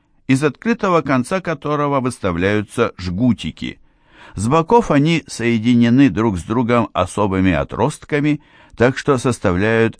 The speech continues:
непрерывную однослойную поверхность. Все клеточки, составляющие организм, совершенно равнозначащие.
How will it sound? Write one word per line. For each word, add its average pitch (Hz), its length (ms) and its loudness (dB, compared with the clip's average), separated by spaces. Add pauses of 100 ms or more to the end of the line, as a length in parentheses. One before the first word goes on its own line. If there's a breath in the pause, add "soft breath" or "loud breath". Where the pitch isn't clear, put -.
непрерывную 92 1080 0
однослойную 78 920 -4
поверхность. 52 880 -8 (400 soft breath)
Все 113 360 0
клеточки, 95 720 -2
составляющие 78 960 -4
организм, 67 720 -4 (340 loud breath)
совершенно 87 1000 0
равнозначащие. 85 1200 -4